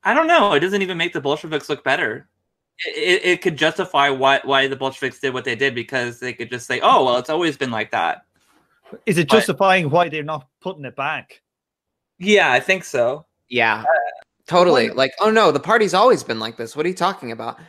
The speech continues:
Speaker 3: This is what the Bolshevik-Menshevik split was about, is exactly this, this thing that we're doing right now." Oh, yeah, this, oh,
Speaker 1: It's
Speaker 3: yeah,
Speaker 1: not
Speaker 3: this is, this is totally what we wanted.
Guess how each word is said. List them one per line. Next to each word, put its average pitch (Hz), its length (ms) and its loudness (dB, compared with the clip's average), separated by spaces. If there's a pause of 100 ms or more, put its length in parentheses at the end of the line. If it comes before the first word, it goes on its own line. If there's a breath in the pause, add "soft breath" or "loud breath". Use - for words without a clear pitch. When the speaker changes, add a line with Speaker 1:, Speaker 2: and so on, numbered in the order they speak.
(100)
Speaker 3:
This 185 180 2
is 202 100 -2
what 208 140 4
the 202 80 2
Bolshevik-Menshevik 170 880 0
split 175 300 0
was 156 120 -2
about, 156 480 2
is 127 200 -6
exactly 139 520 0
this, 135 360 0
this 127 200 -10
thing 143 200 -2
that 113 120 0
we're 127 120 0
doing 139 300 0
right 120 200 -6
now." 117 300 -10 (500)
Oh, 127 160 2
yeah, 165 240 4
this, 127 240 -2
oh, 147 280 2
Speaker 1:
It's 139 60 0
Speaker 3:
yeah, 156 160 2
Speaker 1:
not 110 120 -6
Speaker 3:
this - 180 -10
is, 147 320 -10
this 139 140 -10
is 156 100 -4
totally 165 460 0
what 123 180 -2
we 127 120 -4
wanted. 131 360 -4